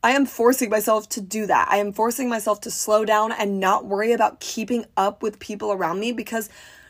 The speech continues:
you know, people who have not been through the trauma that I have been through in terms of being conditioned into this mindset, they can think it through faster. They can come up with alternate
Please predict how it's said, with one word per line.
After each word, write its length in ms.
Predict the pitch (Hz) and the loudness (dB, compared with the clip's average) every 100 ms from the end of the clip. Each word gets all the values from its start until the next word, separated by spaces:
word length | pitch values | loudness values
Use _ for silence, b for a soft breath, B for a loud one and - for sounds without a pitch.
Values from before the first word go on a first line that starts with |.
| B - | B -2
you 80 | 277 | 2
know, 120 | 294 | 2
people 380 | - 285 311 294 | 0 -4 0 2
who 120 | 311 | 4
have 140 | 277 | 2
not 340 | 240 254 - 185 | 2 -2 -2 0
been 280 | 202 214 220 | 0 0 -4
through 280 | 220 220 | -6 -6
the 100 | 208 | -4
trauma 540 | 196 - 190 202 202 - | -4 -2 -2 0 0 -2
that 400 | 185 196 180 - _ _ _ _ _ _ _ | 0 2 0 -6 _ _ _ _ _ _ _
I 240 | 147 180 | -4 0
have 180 | 196 208 | 0 -2
been 220 | 214 214 | -2 -4
through 160 | 208 240 | -2 -4
in 100 | 208 | -4
terms 240 | 202 202 | -4 -4
of 120 | 202 190 | -4 -2
being 220 | 214 208 | -4 -4
conditioned 920 | - 196 170 196 180 - 247 320 349 _ b b b b b | -4 -6 -4 -4 -2 -2 0 -2 -6 _ b b b b b
into 240 | 254 254 | 2 2
this 160 | 226 208 | -2 -2
mindset, 520 | 190 190 202 285 359 - _ _ _ _ _ _ _ _ _ _ _ _ _ _ _ _ _ _ _ _ _ - | -4 -2 -4 -4 -6 -8 _ _ _ _ _ _ _ _ _ _ _ _ _ _ _ _ _ _ _ _ _ -2
they 160 | 220 | -2
can 420 | 226 254 233 208 - - | 0 0 0 -2 -10 -20
think 340 | - 240 233 | -4 -2 0
it 120 | 233 | -2
through 220 | - 214 226 | -4 -4 0
faster. 320 | 233 233 247 | 0 0 -2
They 120 | 214 | -4
can 140 | 214 | -6
come 200 | 202 370 | -10 -2
up 160 | 214 214 | -2 0
with 160 | 202 202 - | -4 -4 -2
alternate 680 | 208 214 - 214 202 190 | 0 0 -4 -6 -4 -6